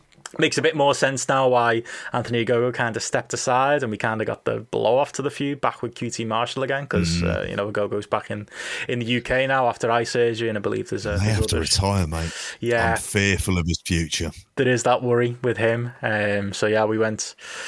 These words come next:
Speaker 1: we went back to, to Q T. I mean, he's got a future, J P, just doing gammon, like, statuses about the Euros on Twitter. That seems to be <laughs> what,
Speaker 2: Oh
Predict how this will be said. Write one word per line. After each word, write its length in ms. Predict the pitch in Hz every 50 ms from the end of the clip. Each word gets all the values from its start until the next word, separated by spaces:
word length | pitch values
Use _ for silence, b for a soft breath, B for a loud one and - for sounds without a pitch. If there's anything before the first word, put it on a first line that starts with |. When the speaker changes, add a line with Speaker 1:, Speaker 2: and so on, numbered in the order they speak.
| B B B
Speaker 1:
we 80 | B 127
went 160 | 135 139 127
back 160 | 147 135 - -
to, 260 | - 139 131 123 113
to 180 | - - - 123
Q 220 | - - 131 123
T. 200 | 117 - 131 131
I 120 | 98 -
mean, 100 | 127 143
he's 80 | 151 -
got 140 | - 170 165
a 20 |
future, 300 | 151 - 147 127 - 123
J 160 | 107 120 110
P, 160 | 98 - 110 101
just 180 | 113 104 -
doing 220 | - 110 107 107 104
gammon, 400 | - 107 98 101 104 110 110 107
like, 220 | 98 101 101 -
statuses 500 | - - 107 104 101 117 110 123 120 117
about 220 | 120 117 104 98
the 100 | - 107
Euros 420 | 101 104 113 120 117 117 120 113 113
on 80 | 110
Twitter. 300 | 107 - 117 107 - 117
That 120 | 120 110 -
seems 240 | - 127 - - -
to 120 | - 170
be 200 | 147 - - -
<laughs> 100 | 208 -
what, 140 | - 220
Speaker 2:
Oh 20 | -